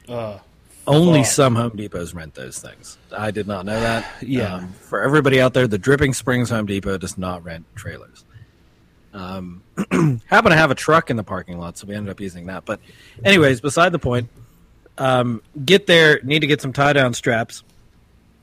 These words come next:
Speaker 2: And I asked the guy who just rented us the truck, "Where can I get some tie-down straps?" And he goes, quickly, confidently, "Aisle twelve at the end." Go to aisle twelve.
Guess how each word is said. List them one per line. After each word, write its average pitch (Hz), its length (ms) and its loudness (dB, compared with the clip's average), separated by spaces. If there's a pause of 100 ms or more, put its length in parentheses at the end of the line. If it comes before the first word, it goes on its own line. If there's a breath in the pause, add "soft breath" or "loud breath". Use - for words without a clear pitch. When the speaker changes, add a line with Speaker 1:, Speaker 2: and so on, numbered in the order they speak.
(440)
Speaker 2:
And 139 420 0 (320)
I 143 200 2
asked 165 480 0
the 135 80 0
guy 135 260 4
who 127 100 0
just 139 260 0
rented 135 320 2
us 131 260 2
the 104 140 -6 (220)
truck, 104 480 -6 (800 soft breath)
"Where 127 240 2
can 139 140 -2
I 127 100 0
get 127 140 -2
some 110 120 -8
tie-down 127 460 2
straps?" 95 540 -10
And 131 160 -4
he 196 160 -2
goes, 165 560 4 (520 soft breath)
quickly, 214 400 2
confidently, 143 800 -4 (120)
"Aisle 131 340 0
twelve 95 640 -6
at 131 180 -2
the 120 200 -4
end." 87 280 -12 (1400)
Go 113 120 -4
to 113 60 -2
aisle 104 260 0
twelve. 120 540 -4